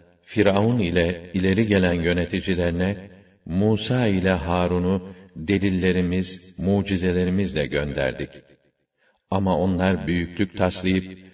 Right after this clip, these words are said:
kabul etmeyi kibirlerine yediremediler ve suçlu bir halk oldular. Onlara tarafımızdan gerçek ulaşınca, "Bu besbelli bir sihirdir." dediler.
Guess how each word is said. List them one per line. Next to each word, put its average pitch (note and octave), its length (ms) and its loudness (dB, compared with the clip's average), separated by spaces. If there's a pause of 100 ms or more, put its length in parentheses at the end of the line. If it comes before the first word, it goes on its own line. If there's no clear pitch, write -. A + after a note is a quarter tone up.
(100)
kabul A2 380 2
etmeyi F#2 540 2
kibirlerine F2 600 0
yediremediler F2+ 880 -2 (500)
ve E2+ 240 -2
suçlu G2 580 -4
bir F2+ 140 0
halk C#2+ 400 -4
oldular. C2+ 580 -4 (720)
Onlara F#2 580 2
tarafımızdan F2+ 960 -2
gerçek E2 540 -2
ulaşınca, E2+ 840 -4 (640)
"Bu C3 180 2
besbelli G#2+ 580 0
bir G#2 140 4
sihirdir." G2 640 -2 (360)
dediler. C2+ 420 -2